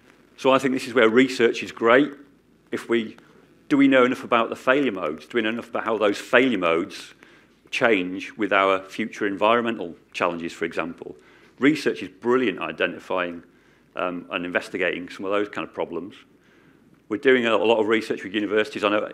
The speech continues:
you, as a track group, into things like lateral stability of, of our existing sleeper designs,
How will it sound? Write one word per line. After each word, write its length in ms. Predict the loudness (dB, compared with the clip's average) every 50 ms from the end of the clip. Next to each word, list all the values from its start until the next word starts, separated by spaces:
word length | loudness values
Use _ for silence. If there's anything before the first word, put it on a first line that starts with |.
| -8
you, 240 | -6 -6 -6 -6 -6 -6
as 120 | -6 -6
a 60 | -6
track 320 | -4 0 0 0 0 -2 -2
group, 320 | 0 0 0 0 0 -2
into 400 | -4 -4 -4 -6 -2 0 0 0
things 340 | 0 -2 -4 -2 -2 -2 -2
like 480 | 0 2 4 4 2 2 -2 -12 -20 _ _ _ _ _ _ -20 -20 -20 -12 _ 4
lateral 340 | 4 4 4 2 -2 -2
stability 720 | -2 -2 -6 -2 0 0 0 0 -2 -2 -6 -6 -6 -6 -12 -20 -20 _ _ _ _ _ _ -4
of, 340 | -2 -2 -2 -4 -10 -16 -16 -14
of 120 | -8 -2 2
our 140 | 2 4 4
existing 640 | 2 0 -4 -8 -8 -6 -6 -4 -4 -4 -6 -8 -12 -16 _ -20 -20 -20 -20
sleeper 380 | -10 -4 -4 -4 -4 -2 -6
designs, 640 | -6 -4 0 2 2 2 2 0 -2 -6 -10 -14 -20